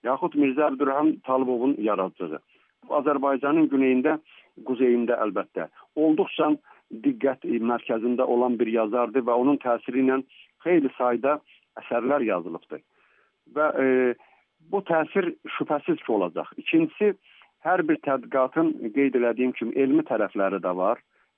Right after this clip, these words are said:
bədii tərəfləri də var. Eyni zamanda bunun bir, e, milli tərəfi də var. Biz, e, Azərbaycanın güneyini təqdim etməklə millətimizin varlığını təqdim et-,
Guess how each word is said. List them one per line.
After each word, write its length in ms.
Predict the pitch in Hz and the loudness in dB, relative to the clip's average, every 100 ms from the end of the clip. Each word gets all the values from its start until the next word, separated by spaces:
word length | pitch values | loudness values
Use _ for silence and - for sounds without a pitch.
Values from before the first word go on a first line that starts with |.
| - | -4
bədii 300 | 135 139 160 | -2 0 0
tərəfləri 500 | 120 107 98 92 90 | 0 -4 -2 -2 -2
də 100 | 90 104 | -2 -2
var. 160 | 127 | 0
Eyni 240 | 143 143 123 | 2 0 0
zamanda 500 | 127 120 120 147 147 _ - _ | 0 0 0 -2 -4 _ -20 _
bunun 340 | 113 127 151 135 | -4 0 2 2
bir, 160 | 147 - | -2 -2
e, 160 | 117 | -2
milli 380 | 110 127 131 151 | 0 2 2 0
tərəfi 360 | - 90 85 87 | 0 -4 -6 -6
də 100 | 80 | -6
var. 160 | 73 - _ _ _ _ _ - | -6 -10 _ _ _ _ _ -4
Biz, 220 | 143 131 | -4 -4
e, 240 | - 104 104 | -4 0 2
Azərbaycanın 720 | 117 120 117 120 113 139 143 | 2 0 0 -2 0 2 2
güneyini 520 | 120 131 127 123 147 - _ _ _ _ 127 | 2 4 4 6 4 2 _ _ _ _ -6
təqdim 380 | 123 131 180 | -4 0 0
etməklə 680 | 135 123 131 143 - 120 127 139 | 0 -2 0 0 0 -2 -2 -2
millətimizin 720 | 117 123 120 - 127 147 151 | -2 0 -2 -2 -2 4 4
varlığını 480 | 117 104 101 95 95 | 4 2 0 -2 -4
təqdim 360 | - 87 87 90 | -6 -8 -8 -6
et-, 180 | 101 | -6